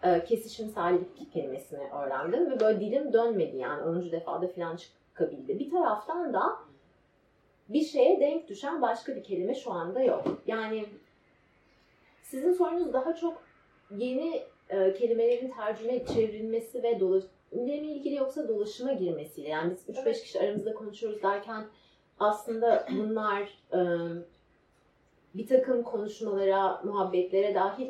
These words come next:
Speaker 1: olmuyor günün sonunda
Speaker 2: Evet.
Speaker 1: mı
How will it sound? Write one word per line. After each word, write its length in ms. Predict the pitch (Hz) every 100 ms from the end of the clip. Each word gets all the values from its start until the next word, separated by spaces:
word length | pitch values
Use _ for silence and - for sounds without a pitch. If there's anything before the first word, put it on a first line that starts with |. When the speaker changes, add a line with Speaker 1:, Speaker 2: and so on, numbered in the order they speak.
| -
Speaker 1:
olmuyor 520 | 240 247 214 160 135
günün 240 | 151 139
sonunda 640 | 127 - 135 131 127 - - - - _
Speaker 2:
Evet. 100 | -
Speaker 1:
mı 220 | 175 156